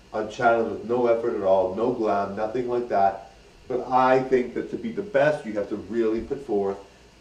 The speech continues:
tons of energy to make it the best. Now, I,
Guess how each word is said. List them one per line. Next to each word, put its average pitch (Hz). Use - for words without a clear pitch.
tons 127
of 123
energy 123
to 147
make 135
it 131
the 127
best. 120
Now, 123
I, 139